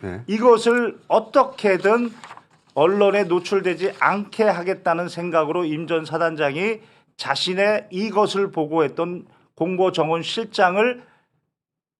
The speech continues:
Speaker 2: "왜 나의 지시에 반하게 수중수색을 하는 장면을 찍었냐?" 그런 취지로 징계하려고 했습니다.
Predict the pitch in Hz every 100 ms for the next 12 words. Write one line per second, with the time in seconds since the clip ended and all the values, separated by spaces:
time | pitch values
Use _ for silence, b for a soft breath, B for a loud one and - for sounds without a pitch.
0 | _ _ _ _ - 110 156 170 170 117
1 | 110 117 131 175 175 - 147 127 - 139
2 | 151 160 - - 127 139 127 120 135 135
3 | 175 156 170 156 160 - 147 131 165 170
4 | - 170 175 151 - 123 139 147 151 -
5 | 175 170 156 156 151 - _ _ - -
6 | 143 139 143 123 147 160 - 208 208 175
7 | 139 117 104 - 101 85